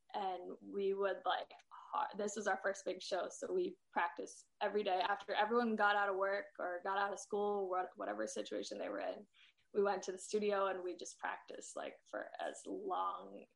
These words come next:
as we could until we had everything, like, spot on. And from, from there, everything just kind of, like, opened up for us. And did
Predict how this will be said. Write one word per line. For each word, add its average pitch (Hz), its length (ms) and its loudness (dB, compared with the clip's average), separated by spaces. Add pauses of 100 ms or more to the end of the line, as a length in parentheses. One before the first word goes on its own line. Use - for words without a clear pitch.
(140)
as 196 220 -4
we 208 100 -2
could 208 200 2
until 190 280 -2
we 190 120 0
had 185 160 2 (140)
everything, 180 500 -2
like, - 260 -10
spot - 640 -6 (100)
on. - 380 -8 (500)
And 185 540 -2 (340)
from, 208 280 2 (120)
from 214 220 4
there, 208 240 4
everything 196 500 0
just 180 220 -10
kind 185 180 -2
of, 185 140 -6
like, 180 240 -2 (300)
opened 196 340 -6
up - 160 0 (500)
for 180 120 0
us. 180 320 -2
And 180 100 -4 (600)
did 190 180 6